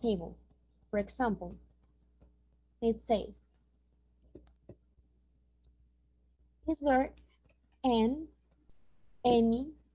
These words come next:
Y mira lo que hay acá también, ¿ah? Hay an, any, how many. Ok. Vamos a ver qué es lo que sucede acá.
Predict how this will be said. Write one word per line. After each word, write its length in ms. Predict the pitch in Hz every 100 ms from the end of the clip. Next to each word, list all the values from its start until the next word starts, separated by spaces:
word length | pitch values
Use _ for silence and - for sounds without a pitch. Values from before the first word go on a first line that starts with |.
| _ _ _ _ -
Y 80 |
mira 200 | 262 294
lo 120 | 320 302
que 100 | 254
hay 60 |
acá 160 | 247 262
también, 280 | 214 190 190
¿ah? 140 | - -
Hay 200 | 214 214 - _ _ _
an, 400 | 226 214 247 349 - _ _ -
any, 460 | 240 226 226 302 - _ - 247
how 180 | 226
many. 460 | 220 247 220 190 240 _ _ _ _ _ _ _ _ _ _ _ _ _ _ _ -
Ok. 180 | 196 185 185 - _ _ _ _ _ _ -
Vamos 340 | 254 320 320
a 80 | 233
ver 220 | 196 240 285 - _ _ _ _ _ _
qué 120 | 240
es 80 | 269
lo 100 | 294
que 120 | 277
sucede 340 | 208 - 202 202
acá. 320 | 202 339